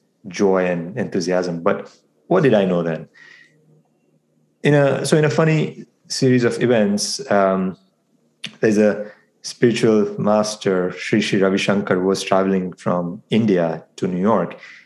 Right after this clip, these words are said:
And a friend of mine said, "You should go see him, just meditate with him." And I'm like, "I'm not interested." But somehow I, I end up there. Um, and when I meditated for the first time, um, I experienced that state of mind without thoughts.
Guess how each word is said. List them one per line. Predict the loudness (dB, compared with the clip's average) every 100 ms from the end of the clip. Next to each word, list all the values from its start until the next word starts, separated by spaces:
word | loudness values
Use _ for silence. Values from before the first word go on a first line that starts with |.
| _
And | -4
a | -2
friend | 0 0
of | 0
mine | 0 -2
said, | -2 -2 -2
"You | -2
should | -4 -4
go | 0 2 2 0 -6
see | -8 -4 -2 -2
him, | -2 -4
just | -6 -8 -10 -10 -12 -20 _ -2
meditate | 2 2 2 0 0
with | -4 -4
him." | -4 -6
And | -6
I'm | -8 -6
like, | -6 -4
"I'm | -2 -2
not | -2
interested." | -2 -2 -2 -4 -6 -10 -8 -4
But | -4 -4 -14 -8
somehow | 0 2 4 4
I, | 4
I | 2 0 0
end | 0 2
up | 2 0
there. | -2 -2 -4 -12 _ _ _ _ -6
Um, | -4 -2 -4 -12 _ -2
and | 2
when | 4
I | 4
meditated | 2 2 2 4 2 2 0
for | -2
the | -4
first | -6 -8 -6 -4 -2 0
time, | 2 2 0 -4 -8 _ _ _ _ _ _ -20 _ _
um, | -2 0 0 -2 -6 -10 _ _ _ _ -4
I | -2
experienced | 0 0 0 0 2
that | 0 0
state | -4 -2 0
of | -2 -2
mind | -2 -2
without | -2 -2 -4
thoughts. | -10 -12 -10 -12 -12